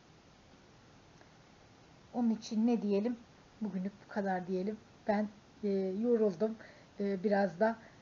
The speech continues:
e, dinleneyim. Şu ayağım gerçekten sık sık buz koydum. Artık ağrı kesicinin içtiği şeyle mi,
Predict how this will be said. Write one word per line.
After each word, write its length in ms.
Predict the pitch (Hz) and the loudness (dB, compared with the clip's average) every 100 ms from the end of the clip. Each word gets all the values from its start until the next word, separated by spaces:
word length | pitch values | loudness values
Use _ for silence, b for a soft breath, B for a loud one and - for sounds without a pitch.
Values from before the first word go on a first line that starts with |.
| B - | B -6
e, 200 | 214 196 190 | -2 -2 0
dinleneyim. 540 | 220 208 196 202 220 | 0 2 2 2 0
Şu 340 | - - 214 208 | -4 -4 -4 -2
ayağım 400 | 208 202 196 202 | -2 0 0 2
gerçekten 580 | 208 208 - 196 - 208 | 2 0 -4 -8 -6 -8
sık 260 | - 202 | -8 -14
sık 240 | - 214 - | -8 -8 -6
buz 160 | 208 | -8
koydum. 300 | - 208 208 233 | -4 -4 -4 -4
Artık 380 | 214 208 - | -6 -6 -6
ağrı 240 | 208 220 220 | -4 -2 -4
kesicinin 420 | 233 190 185 214 | -6 -6 -6 -8
içtiği 340 | 214 - 233 233 | -8 -8 -6 -4
şeyle 300 | 240 226 214 | -2 0 0
mi, 140 | 220 | 0